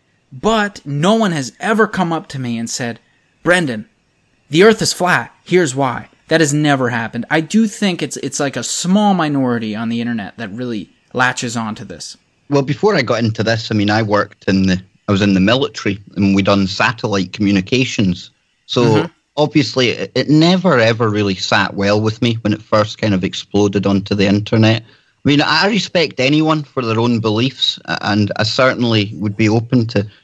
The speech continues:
Speaker 2: to speak to people who believe the Earth is flat. However, it's just hard for me to even wrap my head around, Brendan, it really is, because,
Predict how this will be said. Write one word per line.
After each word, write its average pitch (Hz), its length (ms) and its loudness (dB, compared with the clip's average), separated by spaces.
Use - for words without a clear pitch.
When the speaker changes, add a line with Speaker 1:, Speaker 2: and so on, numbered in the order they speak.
Speaker 2:
to 98 80 -2
speak - 340 -2
to - 80 -2
people 131 340 0
who 110 120 2
believe 104 420 0
the 110 140 2
Earth 104 260 0
is 95 140 -2
flat. 113 420 0
However, 143 240 4
it's 120 140 -2
just 190 200 -6
hard 165 340 0
for - 140 -2
me 123 160 2
to - 180 -6
even 120 300 2
wrap 120 440 0
my 113 200 2
head 113 400 0
around, 104 760 2
Brendan, 98 460 2
it - 100 -4
really 110 320 2
is, 95 220 0
because, 104 480 -2